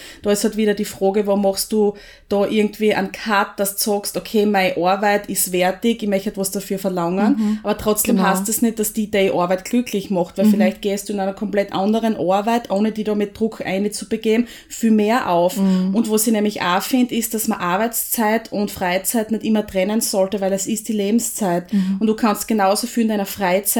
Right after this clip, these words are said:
Speaker 1: bewirken, wenn du einfach durchs Leben gehst und ein Umfeld hast, das vielleicht gerade herhängt und depressiv herumwandelt, weil es einfach gerade echt zach ist auf der Erde, und du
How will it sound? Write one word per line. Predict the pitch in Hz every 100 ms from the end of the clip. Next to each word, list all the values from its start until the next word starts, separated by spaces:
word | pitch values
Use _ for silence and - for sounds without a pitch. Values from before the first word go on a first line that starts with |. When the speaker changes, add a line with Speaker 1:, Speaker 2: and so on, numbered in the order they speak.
| 202 196
Speaker 1:
bewirken, | 214 214 226 233 277 294 - - -
wenn | 220
du | 220
einfach | 202 208 233
durchs | 240 214 -
Leben | 196 208 233
gehst | 220 247 -
und | 233
ein | 208
Umfeld | 214 233 262 240
hast, | 247 247 254
das | 226
vielleicht | - 208 208 -
gerade | 220 -
herhängt | 208 208 233 254 -
und | 214 214 - - - - -
depressiv | 214 233 233 - 240 262 - -
herumwandelt, | 208 226 233 240 254 - _ - 196 196 220 226 277 349 220
weil | 208
es | 208
einfach | 220 214 233 -
gerade | - 208
echt | - 202 -
zach | - 180 175 -
ist | 190
auf | 190 190
der | 185
Erde, | 180 175 185 254 330 - - - - _ _
und | 240 233
du | 247 269 302 -